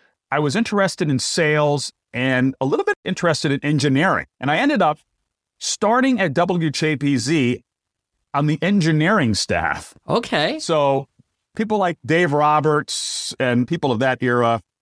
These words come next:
Speaker 1: will often talk about this weird kid that would come in and clean the heads during an afternoon show,
Speaker 2: <laughs>
Speaker 1: you know,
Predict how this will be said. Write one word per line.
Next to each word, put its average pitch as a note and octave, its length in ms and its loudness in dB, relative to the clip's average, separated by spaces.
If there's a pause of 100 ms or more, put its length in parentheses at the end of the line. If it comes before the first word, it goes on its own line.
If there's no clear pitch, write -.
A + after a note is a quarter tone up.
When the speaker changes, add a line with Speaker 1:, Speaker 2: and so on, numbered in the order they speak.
(400)
Speaker 1:
will B2+ 280 0
often D3 340 0
talk D#3 280 -2
about B2 360 0 (480)
this B2+ 180 -2
weird D#3 340 2
kid F3+ 360 0
that B2 120 0
would A#2+ 140 -4
come D#3 220 0
in D#3 140 2
and B2 140 0
clean G3 400 0
the E3+ 100 0
heads C3+ 540 0
during D#3 280 2
an C#3 60 2
afternoon D3+ 600 0
show, D#2+ 380 0 (200)
Speaker 2:
<laughs> - 180 -2
Speaker 1:
you A#2 80 2
know, A2 300 2